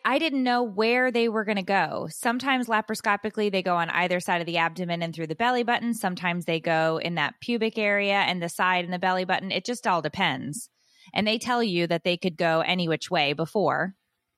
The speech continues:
And then I didn't realize it. And I went to pull my pants down and I hit the incision,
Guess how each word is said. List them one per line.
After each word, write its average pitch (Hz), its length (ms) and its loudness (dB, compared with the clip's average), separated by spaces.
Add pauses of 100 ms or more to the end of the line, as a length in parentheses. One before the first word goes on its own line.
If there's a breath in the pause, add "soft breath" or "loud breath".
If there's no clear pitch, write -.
(380)
And 185 240 0
then 180 380 2 (140)
I 185 120 2
didn't 190 420 0
realize 175 520 2
it. 165 140 2
And 180 120 -2
I 165 80 2
went 185 200 0
to - 80 -8
pull 214 200 -2
my 165 180 2
pants 208 460 -2
down 156 440 -2 (120)
and 170 140 0
I 156 440 0
hit - 640 -4 (1500)
the 180 280 2
incision, 175 840 0